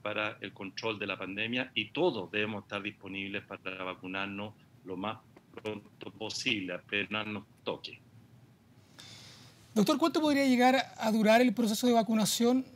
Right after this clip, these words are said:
Speaker 2: Eh, son fases, pero en total, considerando que se está haciendo por periodos, por, por rango etario, ¿cuánto podría llegar a durar el proceso de vacunación? Considerando algo que es muy importante que usted decía también, el hecho de que no hay que bajar las medidas sanitarias porque haya comenzado el proceso de vacunación.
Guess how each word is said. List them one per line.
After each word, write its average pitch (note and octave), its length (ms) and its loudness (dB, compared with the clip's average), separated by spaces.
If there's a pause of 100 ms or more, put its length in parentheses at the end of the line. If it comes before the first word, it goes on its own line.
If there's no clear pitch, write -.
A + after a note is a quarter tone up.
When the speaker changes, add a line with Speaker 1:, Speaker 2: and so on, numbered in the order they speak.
Speaker 2:
Eh, F3+ 240 -8 (160)
son G#3 280 2
fases, - 640 4 (440)
pero F#3+ 480 4 (500)
en G3+ 160 4
total, G3 460 4
considerando G3 560 4
que G#3 80 2
se F#3 80 4
está A3 320 6
haciendo A3 400 4
por F3+ 180 4
periodos, A#3 560 8
por, E3+ 320 4
por D3+ 240 0
rango G3 320 6
etario, A3+ 480 8 (300)
¿cuánto C#4 260 4
podría B3+ 220 6
llegar B3 240 4
a - 20 6
durar A#3+ 220 6
el A#3 80 4
proceso A#3 260 2
de A3+ 60 6
vacunación? G3+ 360 4 (280)
Considerando A3+ 500 8
algo A3+ 140 6
que G3+ 80 6
es - 20 10
muy A3+ 140 8
importante A#3 400 4
que A#3 40 4
usted A3+ 120 2
decía A#3 200 6
también, A#3+ 380 4
el G3+ 160 6
hecho A#3 220 4
de G3 100 4
que D#3 140 2
no D#3 220 6
hay B3+ 80 6
que C#4 100 2
bajar C#4 240 6
las C#4 120 4
medidas C4+ 300 4
sanitarias C#4 640 2 (560)
porque D#3 220 2
haya E3 120 6
comenzado G#3+ 380 4
el A3 80 2
proceso A3 280 0
de B3 40 4
vacunación. A#3+ 560 2